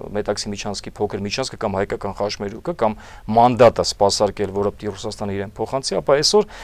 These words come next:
Թուրքիայի համար դա խնդիր է, որովհետև, ը, ինքը քաջ գիտակցում է, որ, ը, Ալիևը և Ալիևները,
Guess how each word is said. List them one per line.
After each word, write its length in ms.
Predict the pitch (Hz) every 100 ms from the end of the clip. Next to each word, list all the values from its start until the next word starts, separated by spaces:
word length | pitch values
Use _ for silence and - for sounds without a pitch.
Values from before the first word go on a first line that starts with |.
| - -
Թուրքիայի 260 | 135 160 147
համար 240 | 170 175
դա 80 | 165 -
խնդիր 300 | 139 123 82
է, 20 | - 98
որովհետև, 460 | 113 123 - 127
ը, 540 | - - - - - 95 - - 120
ինքը 160 | 120 127 135
քաջ 200 | 143 117
գիտակցում 460 | 117 123 - 131
է, 20 | 90
որ, 140 | 87 -
ը, 540 | - - - - 87 80 - 117
Ալիևը 440 | 120 139 117 101 - - 98
և 300 | 104 - - - -
Ալիևները, 720 | 90 107 117 117 113 101